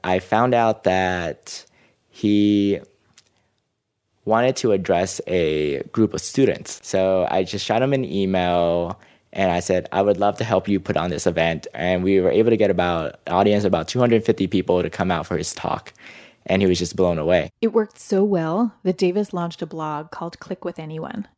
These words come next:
Speaker 1: So every week I would do my research on one person who I look up to, and I would find a way to be helpful for them.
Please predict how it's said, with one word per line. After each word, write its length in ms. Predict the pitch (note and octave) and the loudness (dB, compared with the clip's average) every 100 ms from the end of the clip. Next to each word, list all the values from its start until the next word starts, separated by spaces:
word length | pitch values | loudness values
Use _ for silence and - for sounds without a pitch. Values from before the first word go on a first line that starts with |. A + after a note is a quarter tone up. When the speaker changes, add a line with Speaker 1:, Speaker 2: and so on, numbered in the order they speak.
| _ | _
Speaker 1:
So 420 | - - F#2+ F#2 F2+ | -6 0 2 2 2
every 260 | C#2 A#2+ | 0 0
week 260 | B2 G2 F#2 | 0 0 0
I 100 | E2 | 0
would 160 | F#2+ F#2+ | 0 0
do 140 | A2 | 0
my 120 | A2+ | 0
research 520 | G2+ F#2 - F2+ F2 | 0 0 0 -2 -2
on 460 | - F2 E2+ E2 E2+ | -4 -4 -4 -6 -4
one 180 | F2+ G#2 | -4 -4
person 320 | F#2+ F#2 F2+ | -4 -4 -4
who 100 | F#2+ | -2
I 100 | F2 | 0
look 200 | F#2 E2 | 0 -2
up 160 | D2 - | -6 -6
to, 280 | D#2+ D#2+ F2 - - _ _ | -8 -8 -10 -18 -20 _ _
and 260 | - F#2 F2 | -2 0 2
I 40 | |
would 140 | F#2 E2+ | 2 2
find 220 | G#2 A2 | 0 2
a 60 | |
way 180 | G2+ F#2+ | 4 2
to 100 | F#2 | 0
be 120 | F#2 | -4
helpful 360 | E2 A2+ A2 F#2 | -2 -2 -2 -4
for 140 | - | -4
them. 300 | - D2 F2+ | -4 -4 -6